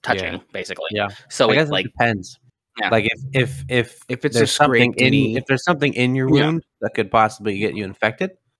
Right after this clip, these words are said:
Speaker 1: And that, that's where
Speaker 3: then
Speaker 1: you
Speaker 3: the,
Speaker 1: use it.
Speaker 3: then the hydrogen peroxide, it doesn't matter if it kills a little bit of your skin.
Speaker 1: I don't mean, I don't know, I've had a, well, I think, is that one? That might still be something.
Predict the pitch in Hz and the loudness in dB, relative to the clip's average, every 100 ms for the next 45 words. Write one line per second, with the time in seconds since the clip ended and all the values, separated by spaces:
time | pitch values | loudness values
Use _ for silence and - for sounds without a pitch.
0 | _ - - - 113 107 - 110 127 127 | _ -18 -12 -2 0 2 2 0 2 2
1 | 117 113 107 101 107 113 127 120 123 110 | 2 -2 -4 -8 -4 2 2 2 2 0
2 | 107 113 107 110 101 - 92 101 110 110 | 0 0 0 0 -2 -4 -10 -4 -2 0
3 | 104 101 92 - 110 95 98 92 95 87 | -2 -2 -6 -4 -2 -2 -4 -4 -4 -4
4 | - - 82 - _ _ _ - - - | -6 -8 -8 -12 _ _ _ -18 -6 -2
5 | 208 180 185 - 214 127 147 165 120 104 | 0 0 0 0 2 2 4 2 2 0
6 | _ _ _ _ _ _ _ 127 - _ | _ _ _ _ _ _ _ -12 -12 _
7 | - 170 - 156 - - 233 285 _ _ | -12 -12 -12 -14 -14 -10 -8 -8 _ _
8 | _ _ _ _ - 147 123 131 117 - | _ _ _ _ -4 -4 -2 -4 -2 -4
9 | 120 135 | -4 -8